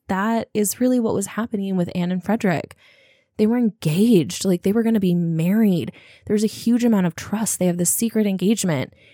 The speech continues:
and Anne calls it off. Like, that is devastating. You know, how do we move forward from that when trust is broken? Um, how do we move forward after betrayal? You know, in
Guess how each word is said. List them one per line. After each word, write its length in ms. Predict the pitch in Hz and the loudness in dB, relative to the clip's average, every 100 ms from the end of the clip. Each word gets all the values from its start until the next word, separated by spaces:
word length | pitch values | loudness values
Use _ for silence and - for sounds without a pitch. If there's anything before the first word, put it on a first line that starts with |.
| _ _ - | _ _ -6
and 100 | 208 | -2
Anne 180 | 190 226 | 2 2
calls 300 | 226 185 175 | 2 0 0
it 60 | 151 | -2
off. 360 | 151 - - | -6 -8 -4
Like, 240 | - 175 - | 0 0 0
that 200 | 180 202 | -4 4
is 180 | 233 208 - _ 175 - 185 180 170 160 | 4 2 -6 _ -8 0 4 6 4 4
devastating. 1040 | 175 165 - - 156 156 160 143 107 - - - | 4 4 2 4 4 4 2 -2 -6 -12 -18 2
You 120 | 180 | 4
know, 160 | 180 | 6
how 280 | 202 - 214 | 4 0 2
do 80 | 254 | 4
we 160 | 254 208 | 4 4
move 300 | 190 190 170 | 6 4 2
forward 420 | - 165 165 160 | 0 2 0 0
from 160 | 165 | -2
that 260 | 143 113 - | -2 -6 -6
when 560 | 175 165 160 165 160 160 _ _ | 0 2 2 2 0 -4 _ _
trust 320 | - - 208 233 | -4 0 2 2
is 100 | 202 | 2
broken? 580 | 180 165 170 170 170 180 - - - _ _ - | 2 4 2 2 0 -2 -10 -20 -20 _ _ -2
Um, 400 | 175 170 165 160 - | 2 2 0 -2 -6
how 180 | - | 0
do 60 | 190 | 2
we 120 | 214 | 4
move 200 | 202 185 | 2 0
forward 520 | - - 170 170 165 160 | -2 0 2 2 0 -2
after 280 | 160 - 165 | -6 -6 -4
betrayal? 640 | 160 - 143 - - 190 _ _ - | -4 -4 -6 -6 -10 -14 _ _ -4
You 120 | 170 | 0
know, 360 | 151 156 175 202 | 2 2 0 0
in 100 | 185 | 2